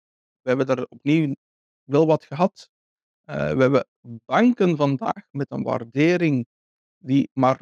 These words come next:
een fractie is van hun balans totaal. Balans, banken met een balans van meer dan duizend miljard,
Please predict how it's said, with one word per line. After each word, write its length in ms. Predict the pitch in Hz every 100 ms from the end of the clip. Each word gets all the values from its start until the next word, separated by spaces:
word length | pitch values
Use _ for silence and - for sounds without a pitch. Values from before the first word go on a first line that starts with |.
| -
een 100 | 120
fractie 580 | - - 196 - - 135
is 420 | 160 - - - _ _
van 180 | - 139
hun 160 | 139 135
balans 380 | 139 165 175
totaal. 440 | - - - - - _ _ _ _ _ _ _ _
Balans, 420 | 120 143 185 135
banken 460 | 123 160 196 185 165
met 180 | 151 139
een 120 | 127
balans 440 | 131 151 170 -
van 200 | - 143
meer 160 | 151 180
dan 200 | 165 139
duizend 460 | 165 202 196 170 -
miljard, 320 | 139 143